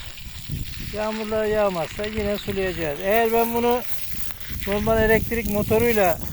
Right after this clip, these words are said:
damlamayla verseydim benim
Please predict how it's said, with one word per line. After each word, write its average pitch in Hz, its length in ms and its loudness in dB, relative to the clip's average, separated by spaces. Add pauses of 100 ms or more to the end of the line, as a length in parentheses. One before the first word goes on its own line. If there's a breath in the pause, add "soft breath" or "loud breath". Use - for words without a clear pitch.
(240)
damlamayla 208 640 4
verseydim 208 520 4 (1120)
benim 226 320 0